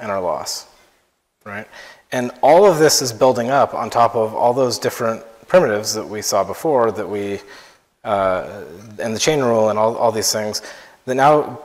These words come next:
sa-, we can say, "Hey, give us, uh, the gradient of the model with respect to X train and Y train,"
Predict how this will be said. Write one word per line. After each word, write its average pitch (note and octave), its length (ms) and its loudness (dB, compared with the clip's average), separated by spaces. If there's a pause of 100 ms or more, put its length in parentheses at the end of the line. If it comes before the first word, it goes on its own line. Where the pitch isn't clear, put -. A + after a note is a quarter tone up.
(120)
sa-, A#2+ 500 0
we B2 140 -4
can A#2+ 120 -6
say, A2+ 260 2
"Hey, A#2 320 2
give B2+ 220 0
us, - 280 2
uh, A2 360 0
the A2+ 120 -6
gradient A#2 500 0 (560)
of G#2 140 -8
the A2 60 -6
model A#2+ 420 6
with A2+ 140 -2
respect - 320 -4
to F#2 80 -6
X - 140 -4
train G#2+ 240 -4
and G#2+ 180 -6
Y C3 120 2
train," G#2 380 -6